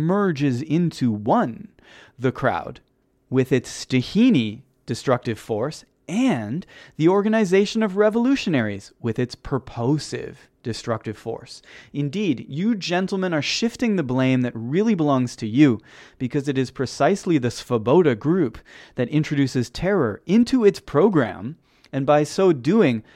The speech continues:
calls for an organization of terrorists. And such an organization really does draw our troops away from getting closer to the crowd,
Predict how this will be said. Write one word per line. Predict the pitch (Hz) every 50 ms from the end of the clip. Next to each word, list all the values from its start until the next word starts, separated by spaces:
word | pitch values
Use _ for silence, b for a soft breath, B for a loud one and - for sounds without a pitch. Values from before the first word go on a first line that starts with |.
| b b b
calls | - - 147 160 202 226 214 -
for | - 190 165
an | 139 135
organization | 131 127 123 127 123 120 117 110 117 120 120 117 - 120
of | 110 107 -
terrorists. | - 175 208 226 202 135 107 98 98 135 - - - - - - - - _ B B B B B B B B B
And | 147 156 151
such | - - 220 254 247 -
an | 233
organization | 214 196 170 151 139 131 120 113 139 156 156 - 151 135
really | 131 170 185 196 165
does | 123 - 156 175 214 226 185 139 123
draw | - 123 123 113 113 117
our | - 117 117 113 113
troops | - - - 196 170 - - -
away | - 123 120 117 127 143 185 208 180 139 107
from | 101 - - 135 120
getting | 113 127 123 123 123
closer | - - - 139 135 151 160 151 - 147 131
to | - - 127
the | 113 120
crowd, | - - - 165 185 208 190 143 117 104 92 92